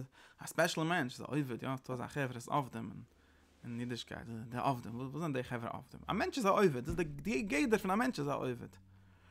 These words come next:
פארשטייט זיך, דו, פארשידענע סארט שלמות, וואס מען קען איינקויפן, דער געשעפט פון שלמות איז ברייט. אקעי, ביי משלם, ביי ניגלה, ביי ניסטע, ביי מידות, מען דארף זיך אלעס. אבער ביי פיר ערך, ביי פיר ענין, נישט אלעס, וואס מיינט, דאס שלמות איז, דאס שלמות איז. אבער עס איז נישט, דו קענסט דאס, נישט, דאס דו נארמאלע מענטש, וואס ער,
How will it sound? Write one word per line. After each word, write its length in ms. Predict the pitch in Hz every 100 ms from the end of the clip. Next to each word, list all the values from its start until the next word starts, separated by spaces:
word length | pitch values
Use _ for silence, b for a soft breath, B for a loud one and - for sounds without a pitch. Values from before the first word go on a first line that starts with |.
| b
פארשטייט 320 | - - 214
זיך, 260 | - 127 -
דו, 300 | 151 147 123 - B B -
פארשידענע 320 | - 147 135
סארט 260 | - 180
שלמות, 400 | - 180 180 156
וואס 100 | 131
מען 120 | 135 131
קען 140 | 135
איינקויפן, 540 | 127 123 131 123 117
דער 100 | 113
געשעפט 320 | 117 143 165 -
פון 100 | 123
שלמות 360 | 147 147 127
איז 100 | 127
ברייט. 340 | 147 165 127 -
אקעי, 180 | -
ביי 120 | 120 117
משלם, 320 | 127 - 120
ביי 100 | 127
ניגלה, 340 | 180 170 156
ביי 120 | 131 131
ניסטע, 320 | 170 - 135
ביי 120 | 127
מידות, 320 | 175 151 131
מען 40 | 139
דארף 140 | 151
זיך 120 | -
אלעס. 300 | 202 - - B B B B -
אבער 320 | 127 127 131
ביי 100 | 127
פיר 260 | - 160
ערך, 300 | 170 170 -
ביי 140 | 123 120
פיר 200 | 156 156
ענין, 300 | 190 156 131
נישט 260 | 123 -
אלעס, 180 | 120 120
וואס 140 | 120 131
מיינט, 220 | 131 131
דאס 80 | 120
שלמות 280 | 131 131
איז, 100 | 123 165
דאס 80 |
שלמות 320 | 160 151 147 123
איז. 120 | - B B B B 139
אבער 80 | 147
עס 120 | 170
איז 40 |
נישט, 120 | 254
דו 80 | 392
קענסט 480 | - 156 139 131 -
דאס, 100 | 151 -
נישט, 200 | - 175
דאס 120 | 139
דו 140 | 170
נארמאלע 360 | 156 147 139 123
מענטש, 320 | 113 113 165
וואס 180 | 135 -
ער, 160 | 135